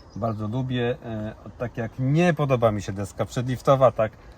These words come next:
poliftowa mi się bardzo podoba, zwłaszcza ten element tu wystający, skierowany frontem, e, do kierowcy.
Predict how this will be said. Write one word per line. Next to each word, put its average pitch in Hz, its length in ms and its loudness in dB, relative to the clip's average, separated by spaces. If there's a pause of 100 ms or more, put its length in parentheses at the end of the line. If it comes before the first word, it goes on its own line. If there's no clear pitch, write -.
(120)
poliftowa 117 420 0
mi 107 100 -2
się 107 120 -4
bardzo 107 360 6
podoba, 117 280 -2
zwłaszcza 110 280 -6
ten 113 100 -8
element 110 520 -4 (220)
tu 110 140 -8
wystający, 120 760 0
skierowany 107 760 2 (360)
frontem, 107 640 4
e, 92 320 2
do 95 140 4
kierowcy. 95 600 4